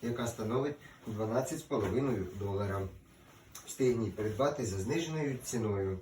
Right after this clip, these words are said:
Повторюємо код даної позиції нуль дванадцять, шорти чоловічі, Америка, всіх розмірів, з різного матеріалу, зі знижкою дванадцять з половиною долара. Враховуючи знижку, ціна за один кілограм становить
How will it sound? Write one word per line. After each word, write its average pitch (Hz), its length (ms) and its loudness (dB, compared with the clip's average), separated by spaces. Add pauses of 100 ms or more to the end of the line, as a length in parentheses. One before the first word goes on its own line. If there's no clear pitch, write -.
(280)
Повторюємо 107 720 2
код 107 160 -2
даної 101 320 -2
позиції 101 520 -4
нуль 104 160 0
дванадцять, 98 640 -2
шорти 113 400 -2
чоловічі, 127 680 2
Америка, 107 540 0
всіх 131 320 -4
розмірів, 107 560 0 (420)
з 110 100 -2
різного 104 460 0
матеріалу, 101 840 0 (1080)
зі 120 220 2
знижкою 135 460 0
дванадцять 120 540 0
з - 40 -8
половиною 107 720 0
долара. 95 520 0 (340)
Враховуючи 107 680 0
знижку, 110 380 -2
ціна 110 340 0
за 104 120 0
один 110 320 2
кілограм 107 480 -2
становить 101 500 -2